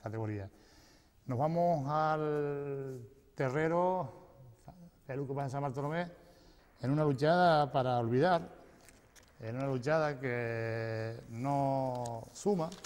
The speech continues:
Nosotros hemos comentado en varias ocasiones que tenemos que decir lo que vemos los terreros, porque si no, primero, nos engañamos a nosotros mismos y segundo, engañamos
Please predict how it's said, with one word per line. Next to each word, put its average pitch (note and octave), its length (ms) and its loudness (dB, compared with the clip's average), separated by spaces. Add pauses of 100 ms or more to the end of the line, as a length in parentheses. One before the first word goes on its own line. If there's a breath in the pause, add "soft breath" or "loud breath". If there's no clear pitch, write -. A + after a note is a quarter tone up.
(120)
Nosotros C#3+ 680 -2 (880 loud breath)
hemos C3+ 260 -4
comentado C3+ 500 -2
en A#2+ 80 -4
varias C3 220 0
ocasiones C#3 440 -2
que A2+ 640 -6 (600)
tenemos C3 320 -2
que C3 80 -2
decir C#3+ 200 -4
lo B2+ 100 -2
que A2 80 -4
vemos C3+ 220 -2
los A#2+ 120 -4
terreros, C3 380 -4 (760)
porque A2+ 260 -8
si A#2 140 -8
no, C3 440 -4 (220)
primero, B2+ 460 -4 (320)
nos A2+ 160 -8
engañamos B2+ 420 -4
a A#2+ 40 -4
nosotros B2 280 -8
mismos D3+ 340 -4
y - 40 -6
segundo, C3 320 -4
engañamos B2 540 -6